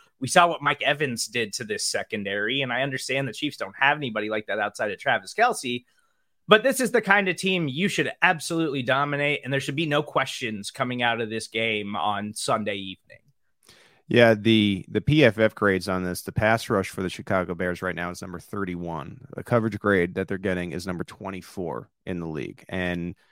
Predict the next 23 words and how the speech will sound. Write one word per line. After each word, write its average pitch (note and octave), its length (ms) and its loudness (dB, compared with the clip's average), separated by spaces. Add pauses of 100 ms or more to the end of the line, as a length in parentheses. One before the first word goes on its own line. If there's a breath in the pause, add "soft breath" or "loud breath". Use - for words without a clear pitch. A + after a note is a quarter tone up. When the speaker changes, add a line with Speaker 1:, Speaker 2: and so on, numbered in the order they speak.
(360 soft breath)
Speaker 2:
you G#2+ 240 4
are G2 180 4
combining G2 600 -2
that F2 240 -2
now F2 500 -4
with F2 340 -4 (320)
what G#2+ 160 -2
has G2+ 160 -4
looked, C#3 340 2 (120)
and A2 100 -2
again, G2+ 460 0
Steve, G2 260 -4
I F#2+ 80 0
always G2 240 -2
say F#2 160 -4
this, F2 260 -6
on F#2+ 200 -8
Wednesday G2+ 320 -6
and F2+ 100 -10
Thursday, F2+ 380 -8
we F#2+ 160 -4
get F#2+ 180 -4
about, E2+ 560 -4